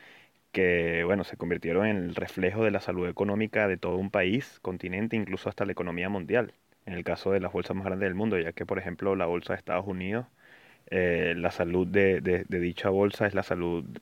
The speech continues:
prácticamente de toda la, la economía. Y bueno, así fue como me puse a investigar sobre la historia de la bolsa y, y encontré muchas cosas interesantes que me gustaron mucho. Y aquí, bueno, se las comparto. El origen de la bolsa,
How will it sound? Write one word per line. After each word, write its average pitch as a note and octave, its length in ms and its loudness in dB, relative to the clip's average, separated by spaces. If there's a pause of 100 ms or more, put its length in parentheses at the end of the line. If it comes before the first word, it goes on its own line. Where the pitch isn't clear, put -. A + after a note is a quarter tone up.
prácticamente F2 600 -2
de G2 60 2
toda E2+ 240 0
la, F2 260 2
la E2 120 -2
economía. D#2+ 400 -6 (120)
Y D#3+ 120 -4
bueno, G#2+ 180 2
así A#2 160 -4
fue A2 160 0
como F#2+ 640 -2
me G2 80 0
puse F2+ 200 0
a - 20 2
investigar G#2 380 4
sobre A2 220 0
la F#2+ 60 2
historia - 280 4
de A2+ 40 -2
la A#2 60 6
bolsa G2+ 420 4
y, F2 460 2 (220)
y F2 100 -2
encontré F2+ 360 0
muchas F#2+ 280 0
cosas G2+ 300 0
interesantes F2 560 0
que F2 100 -2
me E2 80 -2
gustaron E2 280 -2
mucho. G#2 200 -2 (240)
Y F2 220 2
aquí, E2 260 0
bueno, E2+ 180 2
se D#2+ 120 -6
las D#2 100 -6
comparto. - 460 -4 (760)
El G2 100 4
origen G2+ 280 6
de B2 100 8
la G2 60 8
bolsa, G#2 560 4